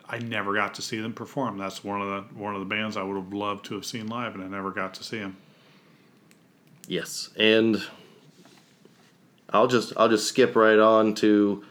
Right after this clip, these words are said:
Speaker 2: my next one because I have Beastie Boys on my list as well.
Speaker 1: Ah, perfect.
Speaker 2: So I, I have them on my list for kind of the same reasons. That, you know, they just have a unique,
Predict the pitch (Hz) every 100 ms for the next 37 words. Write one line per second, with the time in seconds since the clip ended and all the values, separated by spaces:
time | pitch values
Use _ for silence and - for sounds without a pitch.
0 | _ 104 107 104 101 107 101 98 104 92
1 | 98 101 98 85 95 - 90 90 90 87
2 | 85 85 82 82 - - 85 - 120 104
3 | - 107 92 87 - - - 107 98 92
4 | 92 - - - - - - 113 127 -
5 | 120 135 120 117 113 120 110 104 104 104
6 | 104 104 - - 95 117 113 101 - 110
7 | 110 107 104 95 98 110 110 95 92 90
8 | 90 - 82 - - 90 87 98 98 104
9 | - 92 92 87 90 95 95 -